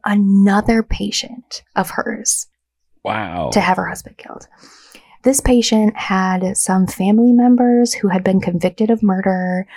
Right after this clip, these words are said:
Speaker 1: like a sibling or a cousin or something. And so basically, like, Cynthia just hears these people's stories and is like, "Oh yeah, I could use this to benefit me," which is just super gross.
Speaker 2: Unbelievable.
Speaker 1: Yeah.
Speaker 2: Yeah.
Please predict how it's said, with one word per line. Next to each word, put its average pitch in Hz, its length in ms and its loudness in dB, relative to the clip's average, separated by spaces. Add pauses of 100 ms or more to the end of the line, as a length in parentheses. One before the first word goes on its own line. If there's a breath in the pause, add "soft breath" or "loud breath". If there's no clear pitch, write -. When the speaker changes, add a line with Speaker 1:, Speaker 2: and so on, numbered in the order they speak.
(140 loud breath)
Speaker 1:
like 190 140 -4
a 170 60 0
sibling 196 420 2
or 190 100 2
a 180 60 0
cousin 190 340 -2
or 190 60 -4
something. 185 600 -4 (680 soft breath)
And 190 300 0
so 196 460 0
basically, 254 600 0
like, 196 280 -2
Cynthia 262 400 0
just 247 220 -2
hears 214 440 -4
these 254 220 -6
people's 247 420 -2
stories 190 580 -4
and 190 320 -4
is 202 160 -4
like, 202 280 -6 (280 loud breath)
"Oh 339 60 -2
yeah, 370 220 2
I 247 80 0
could 359 200 -4
use 226 180 0
this 196 160 -6
to 185 100 -4
benefit 170 420 -10
me," 180 220 -4 (100)
which 214 160 -2
is 220 160 -4
just - 320 -4 (320)
super - 400 0
gross. - 140 2
Speaker 2:
Unbelievable. 82 760 -2 (120)
Speaker 1:
Yeah. 110 200 -2
Speaker 2:
Yeah. 98 540 -2